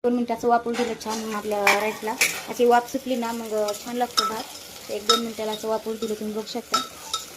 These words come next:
So, त्यानंतर ना इकडं मी दोन तांबे, अ, पाणी गरम केले, तर त्यातलं मी, अ, दीड तांबेच पाणी टाकणार आहे, कारण त्या राईसला जास्त पाणी लागत नाही, म्हणून मी कमीच पाणी टाक-, तीन शिट्ट्या होऊ दिल्यात. आणि आता तीन शिट्ट्या झाल्यानंतर एक दोन मिनिटं याची पूर्ण अशी वाफ जाऊ देऊन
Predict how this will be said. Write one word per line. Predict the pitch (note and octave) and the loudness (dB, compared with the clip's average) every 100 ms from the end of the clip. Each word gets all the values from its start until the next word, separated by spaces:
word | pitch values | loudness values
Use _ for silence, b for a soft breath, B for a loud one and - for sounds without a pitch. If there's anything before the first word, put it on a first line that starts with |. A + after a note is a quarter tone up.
| - - - - - - | -16 -16 -16 -16 -10 -6
So, | A3+ | -2
त्यानंतर | A3+ A3+ A3+ | -2 -2 -4
ना | A3+ | -4
इकडं | A3+ A3 A3 | -4 -4 -4
मी | |
दोन | A3 A#3 | 0 0
तांबे, | A#3 A3+ A3 C4 - - - - | 0 -2 -2 -4 -8 -16 -18 -14
अ, | - G3 G3+ G3 G3+ - - - | -4 -2 0 -2 -4 -8 -6 -2
पाणी | A#3 A#3+ | 0 4
गरम | B3 A#3+ | 4 4
केले, | A#3 A3 | 0 -6
तर | A3 | -8
त्यातलं | A3+ A3 A3 A3 | -8 -8 -8 -8
मी, | C4+ - - - - - | -8 -10 -16 -18 -12 -2
अ, | G3 | -2
दीड | G#3 B3 | 2 4
तांबेच | B3 A#3+ B3 | 4 2 0
पाणी | B3+ A#3 | 0 0
टाकणार | A#3 A3+ G#3+ | -2 -4 -8
आहे, | G#3+ | -10
कारण | A3 G#3+ | -8 -6
त्या | G#3+ | -6
राईसला | A3 A3 A3 | -6 -6 -8
जास्त | A3 A#3 A3 | -10 -10 -10
पाणी | A3+ A3 | -8 -6
लागत | A3 G#3+ G#3+ | -4 -6 -6
नाही, | A3 D4+ - - - | -10 -10 -14 -20 -10
म्हणून | A#3 A#3 | -4 -2
मी | A#3 D#4+ - - - | -2 -4 -8 -12 -2
कमीच | A#3 A#3+ | -2 0
पाणी | A#3 A3 C#4+ D4+ - - - - | -2 0 0 -2 -8 -16 -16 -12
टाक-, | - | -14
तीन | - _ C4+ C4+ | -16 _ 0 2
शिट्ट्या | C4 B3+ B3 | 0 0 2
होऊ | A#3+ A#3+ | 2 2
दिल्यात. | A#3+ A3 G#3+ | 2 0 0
आणि | A3+ A3 | -2 -2
आता | A3+ | -2
तीन | A3+ B3 A#3+ | 0 0 0
शिट्ट्या | A#3+ A3 A3 | -2 -4 -2
झाल्यानंतर | A#3 A3 A3 A3 A3 G#3 A#3 C#4+ B B B - | 0 0 0 0 -2 0 0 -2 B B B -4
एक | G#3 G#3+ | 2 8
दोन | A#3+ | 8
मिनिटं | A#3+ A#3 A#3+ | 8 4 0
याची | A3+ A#3 | 0 -2
पूर्ण | A3+ A3+ A3 | -2 -2 -2
अशी | A3+ | 2
वाफ | A3+ A3+ | 6 6
जाऊ | A3+ A3+ A3 | 6 2 2
देऊन | A3+ B3+ | 2 2